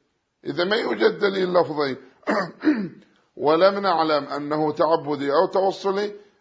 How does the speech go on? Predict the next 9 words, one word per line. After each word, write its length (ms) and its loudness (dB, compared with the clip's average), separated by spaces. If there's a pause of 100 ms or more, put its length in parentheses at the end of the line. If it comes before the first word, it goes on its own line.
(120)
نرجع 640 0
إلى 360 -2
مقتضى 460 -4
الأصل 380 -6
العملي 680 -2 (340)
في 140 -2
المسألة، 720 -2 (220)
فالأصل 680 2
أصيل 920 -2